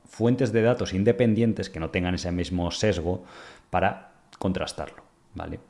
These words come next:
Entonces, los presupuestos de inversión en tecnología, en I T y demás,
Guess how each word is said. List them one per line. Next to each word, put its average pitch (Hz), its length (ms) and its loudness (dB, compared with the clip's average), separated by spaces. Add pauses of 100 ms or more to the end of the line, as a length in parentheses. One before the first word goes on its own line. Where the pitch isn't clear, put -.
(420)
Entonces, 92 560 -2 (160)
los 95 160 -6
presupuestos 117 720 -4
de 110 80 -2
inversión 104 460 0
en 87 120 0
tecnología, 82 640 -2
en 87 140 -2
I 98 100 0
T 95 180 -6
y 95 180 2
demás, 82 480 -6